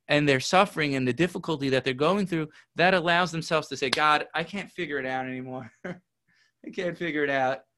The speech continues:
I'm throwing it on you. However you want it to turn out, however you want it to be, I'm okay with that." So now as a person, th-, from their tzimaon, from their melichas,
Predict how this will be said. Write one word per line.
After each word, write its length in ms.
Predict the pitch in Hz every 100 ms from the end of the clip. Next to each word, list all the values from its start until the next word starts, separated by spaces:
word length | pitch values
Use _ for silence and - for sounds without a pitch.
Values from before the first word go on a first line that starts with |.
| _ -
I'm 100 | 135
throwing 320 | 151 156 165
it 100 | 151
on 200 | 135 131
you. 340 | 127 120 117 - _ _ _ _
However 360 | 123 135 160 180
you 140 | 170
want 240 | 160 151
it 80 | 147
to 60 | 135
turn 260 | - 120 120
out, 320 | 113 110 - _ _ _
however 320 | 127 131 151
you 100 | 147
want 220 | 139 127
it 80 | 123
to 80 | 117
be, 340 | 107 110 113 _ _
I'm 220 | - 117
okay 280 | 110 - 107
with 120 | 107
that." 200 | - 127 - _ _ - _
So 140 | - 147
now 180 | 151
as 120 | 160 139
a 40 |
person, 580 | - 175 196 160 139 131 _ _ -
th-, 140 | 123
from 420 | - - 185 214 196
their 240 | 190 170
tzimaon, 680 | 170 180 165 147 170 202 143
from 240 | - 180
their 120 | 190 170
melichas, 760 | 139 151 202 - 120 - -